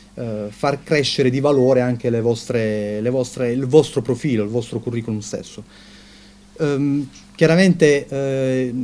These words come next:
i tirocini possono essere attivati qui a San Termo, lo, lo, lo attivano i centri per l'impiego, ma ci sono una serie di soggetti preposti.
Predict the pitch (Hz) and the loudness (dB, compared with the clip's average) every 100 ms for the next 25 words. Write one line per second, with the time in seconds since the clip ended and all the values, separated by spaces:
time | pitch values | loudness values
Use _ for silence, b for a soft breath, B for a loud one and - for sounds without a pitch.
0 | 113 - 151 131 160 160 160 - 180 160 | -8 -10 -10 -4 2 2 2 4 4 4
1 | 135 131 - 135 - 120 123 131 151 120 | 2 -2 -2 -4 -2 -4 0 0 0 -2
2 | - 151 123 123 120 165 139 123 117 117 | -2 -2 0 -2 2 2 4 2 0 -2
3 | 113 117 120 117 - 143 123 113 135 123 | -2 -2 -2 -2 -2 0 0 -2 -2 -2
4 | 120 120 117 117 117 107 117 117 127 135 | 0 0 0 0 -2 -2 -6 -8 -4 -2
5 | 123 113 131 117 117 110 120 123 104 - | -2 -2 -4 -4 -6 -2 0 0 -2 -10
6 | 110 - 101 92 - | -10 -8 -10 -10 -14